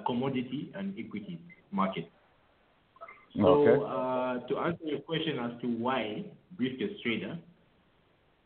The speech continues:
Speaker 1: we, we chose the name Briefcase Traders because, uh, we feel the Briefcase Traders play an important role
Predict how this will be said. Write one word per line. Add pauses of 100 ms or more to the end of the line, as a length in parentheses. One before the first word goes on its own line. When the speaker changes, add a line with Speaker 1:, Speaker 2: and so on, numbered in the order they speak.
(360)
Speaker 1:
we, (880)
we
chose (100)
the
name
Briefcase
Traders
because,
uh, (140)
we
feel
the
Briefcase
Traders
play
an
important
role